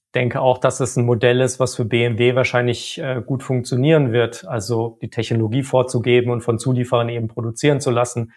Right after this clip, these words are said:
das ist durchaus ein Modell. Aber ich sehe jetzt keine intrinsischen Gründe, warum es besser sein sollte, als diesen Weg von V W zu gehen und zu sagen, wir stellen sie selber her, oder von Northvolt eben zu sagen, wir stellen die Zelle selber her.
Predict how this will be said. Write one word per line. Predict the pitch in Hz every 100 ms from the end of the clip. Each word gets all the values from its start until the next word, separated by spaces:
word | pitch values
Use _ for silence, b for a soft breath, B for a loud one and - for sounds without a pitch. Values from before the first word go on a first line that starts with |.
| -
das | 113
ist | 120 -
durchaus | 139 147 131 -
ein | 117
Modell. | 117 127 143 127
Aber | 117 113 113 B B B B B _
ich | - 127 - - _ _
sehe | 180 127 127
jetzt | 127
keine | 127 120
intrinsischen | 139 120 135 151 139 135 120
Gründe, | 117 135 135 123
warum | 120 131 143
es | 127 -
besser | 139 143 139
sein | 113 113 113 107
sollte, | 113 113 117 123
als | 117 110
diesen | 127 104 104
Weg | 120 120
von | 120 110
V | 113 113
W | 123
zu | - 104
gehen | 117 117 113
und | 127
zu | -
sagen, | 104 110 101 101
wir | 110 107
stellen | - 110 107
sie |
selber | 104 113 110 107
her, | 98 113 107 113
oder | 113 107
von | - 107
Northvolt | 117 - 117 104
eben | 123 113
zu | 120
sagen, | 107 113 110
wir | 110
stellen | - 117 110
die | -
Zelle | 117 113
selber | 110 110 110
her. | 104 120 117